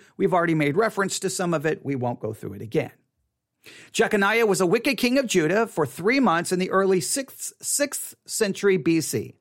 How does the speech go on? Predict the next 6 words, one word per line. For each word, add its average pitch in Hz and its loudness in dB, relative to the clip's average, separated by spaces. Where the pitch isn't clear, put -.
Jeconiah 226 2
was 196 2
also 254 2
known 220 2
as 170 0
Jehoiakim. 185 0